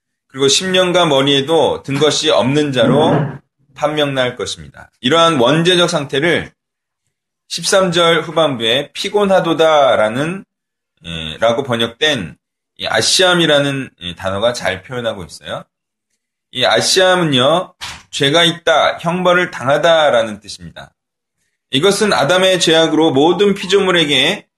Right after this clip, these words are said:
죽음과 기근이라는 형벌과, 예, 또한 죄가 있는 존재가 되었음을 말하고 있습니다. 즉, 인간의 타락으로 모든 피조물은 죄 있는 존재와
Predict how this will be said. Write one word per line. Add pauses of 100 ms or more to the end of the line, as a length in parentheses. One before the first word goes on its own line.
(340)
죽음과
기근이라는
형벌과, (560)
예,
또한
죄가
있는
존재가
되었음을 (360)
말하고
있습니다.
즉,
인간의
타락으로 (360)
모든
피조물은
죄
있는
존재와